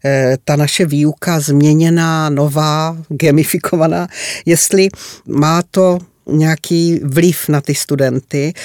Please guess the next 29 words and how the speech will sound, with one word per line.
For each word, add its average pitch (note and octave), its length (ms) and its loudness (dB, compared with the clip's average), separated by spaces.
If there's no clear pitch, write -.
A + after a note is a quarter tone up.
a C#3+ 80 -4
přišel A3 440 -2
s D3+ 100 -2
Lindovým F#3+ 600 4
testem - 480 -2
morální D#3 540 2
kompetence. C3+ 840 -8
Morální G#3+ 340 4
kompetence E3+ 520 0
znamená D#3+ 440 0
vlastně D3+ 360 0
schopnost C#3+ 600 -2
mravního C#3 460 0
rozhodování C#3+ 840 0
a - 80 -6
taky D3+ 460 -6
nějakého D#3 600 0
celistvého F3 720 0
přístupu. - 560 -4
To C#3 120 -6
znamená, D3+ 440 0
že D3+ 120 -2
ne C#3+ 240 2
chvilku D3 360 0
tak, D3 300 -4
chvilku C#3+ 340 -2
tak, C#3+ 200 -4
prostě - 320 -6
nějaké C#3+ 460 -2